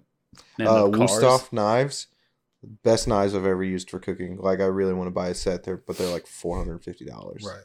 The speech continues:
Speaker 2: But
Speaker 1: Well,
Speaker 2: my parents
Speaker 1: we
Speaker 2: have
Speaker 1: gotta get
Speaker 2: had
Speaker 1: a
Speaker 2: the same
Speaker 1: refrigerator first.
Speaker 3: <laughs>
Speaker 2: My parents have had the same set of Wusthof knives for at least fifteen years, and they're still,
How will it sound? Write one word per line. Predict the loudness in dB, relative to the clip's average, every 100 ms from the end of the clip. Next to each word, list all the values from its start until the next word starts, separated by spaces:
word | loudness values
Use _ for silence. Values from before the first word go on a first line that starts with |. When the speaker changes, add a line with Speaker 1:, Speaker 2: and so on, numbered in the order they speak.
| _ _ _ 6
Speaker 2:
But | 6 6 -4 _
Speaker 1:
Well, | 2 4
Speaker 2:
my | 4
parents | 6 4 6
Speaker 1:
we | 6
Speaker 2:
have | 8
Speaker 1:
gotta |
get | 8
Speaker 2:
had | 6
Speaker 1:
a |
Speaker 2:
the | 6
same | 4
Speaker 1:
refrigerator | 4 4 2
first. | 2 2 -2 -10 _ _ _ -18 -18 -18 -20 -6 -2
Speaker 3:
<laughs> | -2 -4 -2 -2 -2 -8 -8 -10 _ -20 -10 -6
Speaker 2:
My |
parents | 4 6 6
have | 4
had | 4 2
the | 2
same | 2 2 2 -2
set | -8 0 4 4 2
of | -4 -2
Wusthof | -4 -2 2 2 2
knives | -2 0 0 -2 -12
for | -8 -4 -2 -2 -2
at | -4 -2
least | -2 -2 -4 -6
fifteen | -6 -4 -8 -6
years, | -8 -8 -8
and | -8 -6
they're |
still, | -8 -10 -12 _ 0 2 2 -2